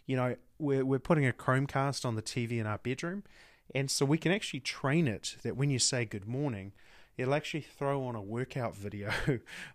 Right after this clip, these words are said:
on the T V <laughs> to make you feel guilty that you haven't worked out yet. Um,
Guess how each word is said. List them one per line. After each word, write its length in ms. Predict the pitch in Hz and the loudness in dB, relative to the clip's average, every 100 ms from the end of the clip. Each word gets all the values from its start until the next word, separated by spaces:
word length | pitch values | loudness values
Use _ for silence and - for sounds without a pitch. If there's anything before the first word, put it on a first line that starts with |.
| - | 0
on 100 | 170 | 2
the 80 | 135 | 2
T 320 | - - 139 | 0 0 0
V 520 | 117 135 135 - 180 - - - | 2 4 6 4 2 0 -6 -14
<laughs> 260 | - - - | -16 -18 -6
to 160 | 139 | -2
make 260 | 135 139 135 | 2 2 0
you 60 | 135 | -2
feel 220 | - 110 | -2 -2
guilty 440 | 107 143 139 107 | 2 0 0 -2
that 120 | 104 | -2
you 80 | 107 | -4
haven't 240 | 101 104 104 | -6 -8 -6
worked 240 | 107 - | -6 -2
out 160 | 117 156 | -2 -2
yet. 220 | 95 - - - - - | -8 -14 -18 -18 -14 0
Um, 400 | 135 139 135 135 | 4 4 2 -2